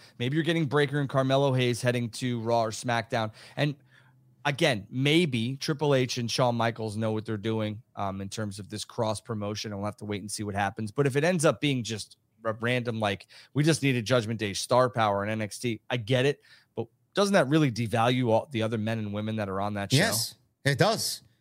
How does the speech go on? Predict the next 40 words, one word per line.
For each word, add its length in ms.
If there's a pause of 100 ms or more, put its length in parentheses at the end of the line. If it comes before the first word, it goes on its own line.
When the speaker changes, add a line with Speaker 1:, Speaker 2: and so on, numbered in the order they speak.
(100)
Speaker 2:
Like, 140
Wes 240
Lee, 120
how 140
long 180
has 100
Wes 220
Lee 100
been 160
the 140
North 340
American 320
champion? 300
He's, 140 (240)
he's 180
one 100
of 60
the 40
best 200
Speaker 1:
A 40
while. 80
Speaker 2:
things 120
about 240
that 160
show. 180
He's 140
been 200
a 60
champion 440
for 120
a 60
while 260
down 180
there, 220 (280)
and 160
he's 140
gotta 300
lose 440
to 120
someone 640